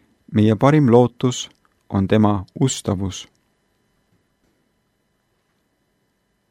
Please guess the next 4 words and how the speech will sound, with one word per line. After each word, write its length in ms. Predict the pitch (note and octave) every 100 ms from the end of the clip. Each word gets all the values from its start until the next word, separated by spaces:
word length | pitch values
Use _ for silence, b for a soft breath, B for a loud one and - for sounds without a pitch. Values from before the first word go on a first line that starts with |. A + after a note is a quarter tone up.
| _ _ _
Issand, 520 | - A#2+ - G2+ G2 - _ _ _ _ _ _ _ _ _ _ _ _ _ _ _ _ _ -
sina 320 | - D#3 D3
oled 220 | C3+ A2
Abrahami, 840 | B2+ C#3+ C3 A#2 B2 A2+ A2 G#2